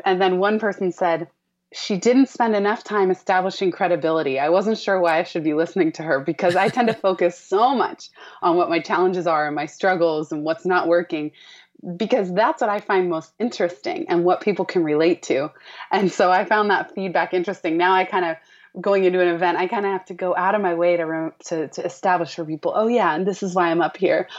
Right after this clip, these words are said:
Speaker 1: But it's not as interesting for me to talk about that
Speaker 2: Sure.
Speaker 1: side of things.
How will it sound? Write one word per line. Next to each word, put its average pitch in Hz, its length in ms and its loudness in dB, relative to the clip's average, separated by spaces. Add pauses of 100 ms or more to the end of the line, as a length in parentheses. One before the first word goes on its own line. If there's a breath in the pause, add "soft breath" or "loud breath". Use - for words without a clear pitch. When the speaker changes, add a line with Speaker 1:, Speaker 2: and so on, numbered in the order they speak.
(100)
Speaker 1:
But 214 140 2
it's 208 180 -2
not 220 220 4
as 202 140 0
interesting 190 600 0
for 180 120 0
me 175 120 4
to 156 100 -2
talk 175 280 -4
about - 340 -6 (460 soft breath)
that 151 100 0
Speaker 2:
Sure. 151 120 -4
Speaker 1:
side - 180 -2
of 143 100 -6
things. 196 260 -12